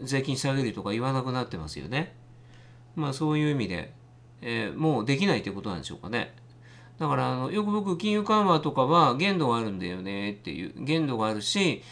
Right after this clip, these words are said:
どっかで飽きられちゃうんですよねって言う、言ってるんですけど、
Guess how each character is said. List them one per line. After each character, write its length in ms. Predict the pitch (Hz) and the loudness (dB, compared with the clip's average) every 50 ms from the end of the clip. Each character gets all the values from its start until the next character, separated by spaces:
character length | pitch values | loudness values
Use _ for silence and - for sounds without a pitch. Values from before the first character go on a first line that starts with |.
| - - - - 170 | -20 -18 -10 -4 -2
ど 100 | 185 196 | -2 0
っ 60 | 190 | 2
か 120 | 180 160 | 4 4
で 140 | 151 156 147 | 4 4 4
飽 140 | - 113 123 | 2 0 2
き 120 | - 160 175 | 4 4 6
ら 80 | 208 | 6
れ 80 | 208 - | 6 4
ち 100 | - 147 | 4 2
ゃ 40 | 120 | 2
う 40 | |
ん 40 | 104 | 2
で 120 | 95 92 87 | 0 -4 -4
す 100 | - 98 | -4 -6
よ 80 | 92 | -6
ね 220 | 92 98 101 101 98 | -4 -2 -2 -4 -4
っ 40 | |
て 140 | - - 104 | -4 -2 -2
言 200 | 104 120 135 135 | 0 0 -2 -2
う、 60 | - - - | -4 -6 -6
言 180 | - 123 120 | -4 -4 -4
っ 20 | 113 | -2
て 160 | 117 - 160 | 2 4 4
る 100 | 165 165 | 4 4
ん 60 | 147 | 2
で 100 | 107 92 | 0 -4
す 100 | 87 - | -6 -8
け 100 | - 104 | -8 -6
ど、 220 | 92 101 98 87 | -6 -6 -6 -6